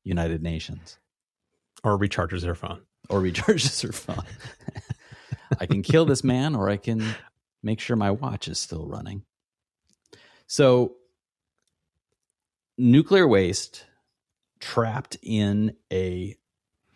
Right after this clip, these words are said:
Speaker 1: artificially constructed diamond, which is then encased in an artificially constructed diamond. And these diamonds are micro diamonds. They would not
Speaker 2: Yes.
Speaker 1: be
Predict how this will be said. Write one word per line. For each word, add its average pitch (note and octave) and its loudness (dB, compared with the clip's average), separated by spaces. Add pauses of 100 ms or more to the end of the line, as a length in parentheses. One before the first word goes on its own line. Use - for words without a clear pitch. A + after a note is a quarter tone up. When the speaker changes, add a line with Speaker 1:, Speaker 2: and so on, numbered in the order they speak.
(120)
Speaker 1:
artificially A2+ -2
constructed A2+ -6
diamond, D2 -6
which G2 -6
is F2+ -4
then F2 -2
encased G#2+ -4
in F#2 -8
an F2+ -4
artificially F#2+ -6
constructed F2+ -10
diamond. - -10 (1000)
And A2 4
these C3 6
diamonds B2 2 (120)
are G2 0 (500)
micro G#2 2 (300)
diamonds. - -8
They F#2 -2
would F2 -2
not G2 2
Speaker 2:
Yes. F2 -2
Speaker 1:
be D#2+ -14